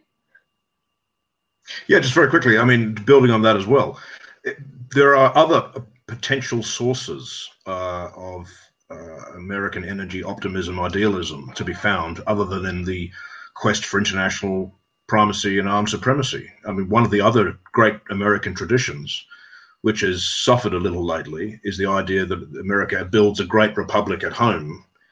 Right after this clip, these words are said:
uh, that it, it becomes an example to the world, and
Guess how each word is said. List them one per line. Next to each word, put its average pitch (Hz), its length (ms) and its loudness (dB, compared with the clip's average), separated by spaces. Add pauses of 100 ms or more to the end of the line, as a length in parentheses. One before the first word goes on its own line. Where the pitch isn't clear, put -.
(320)
uh, 95 300 0
that 98 200 2
it, - 200 -4
it 92 160 -4
becomes 107 340 -2
an 92 80 -4
example 101 480 -2
to 92 140 -8
the 87 80 -6
world, 80 480 -8 (100)
and 95 280 -2